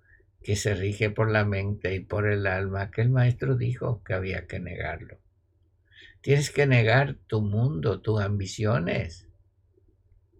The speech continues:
tus deseos propios, para tomar la relación que tenemos con nosotros mismos, con el todo y con el universo.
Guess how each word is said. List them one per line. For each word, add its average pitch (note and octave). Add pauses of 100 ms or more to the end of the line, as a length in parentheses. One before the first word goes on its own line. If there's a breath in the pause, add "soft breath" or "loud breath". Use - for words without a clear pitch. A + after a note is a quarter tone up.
(800 soft breath)
tus C3+
deseos A#2+ (1300)
propios, C3 (1500 loud breath)
para A#2+
tomar C3 (960)
la B2
relación B2+ (140)
que B2+
tenemos A#2+ (960)
con C3+
nosotros C3+
mismos, C3
con A#2
el G#2
todo C#3+
y C#3+
con B2
el G#2+
universo. G2